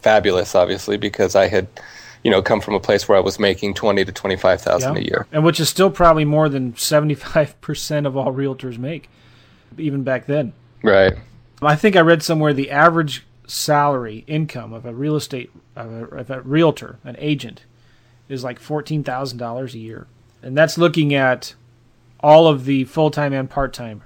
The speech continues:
Speaker 2: realtors.
Speaker 1: Wow.
Speaker 2: So those numbers are skewed because there are people that only do it part-time, you know.
Speaker 1: Mm-hmm.
Speaker 2: But, yeah, those numbers can be discouraging.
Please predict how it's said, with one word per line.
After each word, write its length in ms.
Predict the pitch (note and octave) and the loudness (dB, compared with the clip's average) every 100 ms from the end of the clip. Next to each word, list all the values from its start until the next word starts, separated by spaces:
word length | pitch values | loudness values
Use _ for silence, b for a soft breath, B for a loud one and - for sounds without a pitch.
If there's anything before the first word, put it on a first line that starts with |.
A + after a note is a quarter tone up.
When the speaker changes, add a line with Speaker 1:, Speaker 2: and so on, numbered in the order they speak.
| - B2 | -18 -14
Speaker 2:
realtors. 540 | A#2+ A2+ - - - _ _ _ _ _ | -12 -12 -16 -20 -20 _ _ _ _ _
Speaker 1:
Wow. 340 | G2+ G2 G2 F#2+ | 2 4 2 -4
Speaker 2:
So 160 | - D#3+ | -4 2
those 160 | G#3+ | 2
numbers 300 | F#3+ E3+ D3 | 2 0 -2
are 80 | C3 | -4
skewed 420 | - - D#3 D3+ | -10 -4 0 0
because 240 | C#3 C#3+ C3 | -2 -6 -4
there 120 | C3+ | -2
are 120 | C3 | -2
people 280 | - C3+ B2+ | -4 -10 -8
that 80 | A#2+ | -8
only 180 | A#2+ A#2 | -8 -12
do 220 | A2+ A#2+ | -10 -10
it 140 | A#2 - - | -12 -14 -10
part-time, 540 | C3+ - C#3+ C3+ C3+ | -8 -8 -10 -10 -8
you 80 | C3 | -8
know. 240 | C3 C3+ _ _ b b b - | -8 -12 _ _ b b b -2
Speaker 1:
Mm-hmm. 500 | C3 A#2+ A2+ A#2 A#2+ | 0 0 -2 -2 -2
Speaker 2:
But, 240 | D3 C#3 - - _ _ | 0 0 -2 -18 _ _
yeah, 240 | C3+ F3 - | -6 -6 -4
those 300 | C3+ E3+ D3+ | -2 -2 0
numbers 360 | D#3+ F3+ E3+ | 2 2 0
can 120 | D3 C#3+ | -2 -4
be 80 | C#3+ | -4
discouraging. 600 | C3+ - D#3 E3+ A#2+ | -6 -6 -6 -6 -8